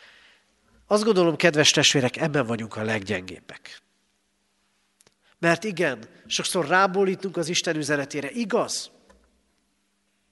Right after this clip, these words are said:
Jó lenne elindulni, jó lenne másként tenni,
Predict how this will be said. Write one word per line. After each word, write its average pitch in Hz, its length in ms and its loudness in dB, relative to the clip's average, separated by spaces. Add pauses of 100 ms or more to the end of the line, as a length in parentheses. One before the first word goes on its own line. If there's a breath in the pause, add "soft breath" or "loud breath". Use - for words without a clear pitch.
(840 soft breath)
Jó 285 280 6
lenne 220 240 6
elindulni, 147 600 0
jó 240 180 2
lenne 202 260 4
másként 165 600 2
tenni, 117 380 -10